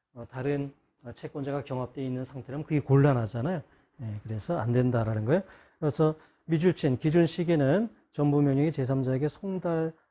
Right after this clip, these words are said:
예, 된 시점입니다. 그다음에,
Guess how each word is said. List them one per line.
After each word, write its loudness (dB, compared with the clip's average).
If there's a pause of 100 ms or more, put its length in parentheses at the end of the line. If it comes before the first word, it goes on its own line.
(160)
예, -6
된 0
시점입니다. -6 (1120)
그다음에, 0